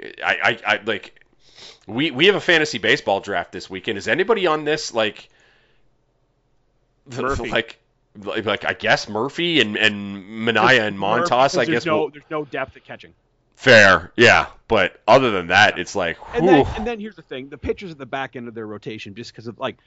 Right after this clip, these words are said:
Speaker 2: fantasy baseball doesn't work on E R A plus or does it work
Speaker 1: True.
Speaker 2: on O P S plus? You know what I mean? So
Speaker 1: Yeah.
Speaker 2: Oakland guys, you do give them a little bit of a, a bump because
Speaker 1: Yeah.
Speaker 2: of that. But,
Speaker 1: True.
Speaker 2: uh,
Speaker 1: But in the
Speaker 2: from a,
Speaker 1: lineup,
Speaker 2: from an
Speaker 1: man.
Speaker 2: offensive perspective,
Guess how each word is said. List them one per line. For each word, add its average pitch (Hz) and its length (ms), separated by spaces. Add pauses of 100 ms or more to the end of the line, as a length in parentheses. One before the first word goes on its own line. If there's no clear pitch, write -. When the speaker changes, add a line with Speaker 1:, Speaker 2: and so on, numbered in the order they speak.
(160)
Speaker 2:
fantasy 180 260
baseball 156 380
doesn't 135 160
work 127 200
on 120 200
E 123 160
R 113 120
A 107 100
plus 120 520
or 117 160
does 117 120
it 120 140
work 92 140
Speaker 1:
True. 87 80
Speaker 2:
on 113 140
O 113 160
P 113 180
S 107 80
plus? 120 320
You 120 60
know 117 80
what 117 100
I 113 80
mean? 117 240 (200)
So 165 140
Speaker 1:
Yeah. 190 220
Speaker 2:
Oakland 175 220
guys, 143 360
you 147 60
do 151 240
give 143 200
them 139 120
a 131 60
little 139 260
bit 127 160
of 120 100
a, 113 200 (180)
a 120 100
bump 107 360 (480)
because 120 160
Speaker 1:
Yeah. 95 180
Speaker 2:
of 95 80
that. 110 240 (460)
But, 123 100
Speaker 1:
True. 90 160
Speaker 2:
uh, - 60 (1040)
Speaker 1:
But 113 200
in 147 80
the 127 100
Speaker 2:
from 92 80
a, 98 40
Speaker 1:
lineup, 113 280
Speaker 2:
from 90 100
an 92 40
Speaker 1:
man. 98 200
Speaker 2:
offensive - 240
perspective, - 480